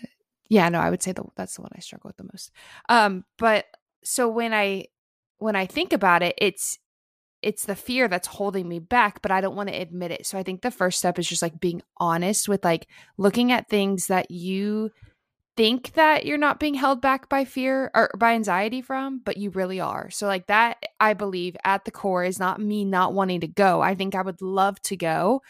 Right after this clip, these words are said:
I think it's the anxiety telling me, "Hey, you know, it's just safer to stay here." And we can live our life and enjoy things around here, but, but that's a fear.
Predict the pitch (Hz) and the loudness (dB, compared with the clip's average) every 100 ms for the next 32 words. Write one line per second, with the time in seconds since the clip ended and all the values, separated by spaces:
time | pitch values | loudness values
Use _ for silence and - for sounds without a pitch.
0 | - - 202 202 196 - 208 190 180 175 | -12 -2 0 0 -2 -4 -4 -4 0 2
1 | 175 190 202 190 190 185 175 - 202 208 | 2 0 -4 -4 -4 -4 -6 -8 -6 -4
2 | 196 196 180 185 175 165 - 180 - - | -2 -4 -2 0 2 0 0 0 0 0
3 | - 170 165 - 170 170 170 - 156 160 | 0 0 -2 -4 -4 -4 -6 -6 -6 -6
4 | 170 156 156 175 - - - - 196 190 | -8 -8 -6 -8 -12 -20 -8 -2 -2 -2
5 | - _ 233 311 269 262 294 214 196 233 | -8 _ -2 0 0 4 4 6 4 2
6 | 233 208 185 185 202 214 214 214 190 220 | -2 -2 -2 -2 -2 -4 -2 0 0 -2
7 | 175 165 175 175 - _ _ 180 196 185 | -2 -2 0 -2 -4 _ _ -2 0 0
8 | - 185 180 190 - 175 156 - | 2 2 2 -6 -8 -12 -12 -12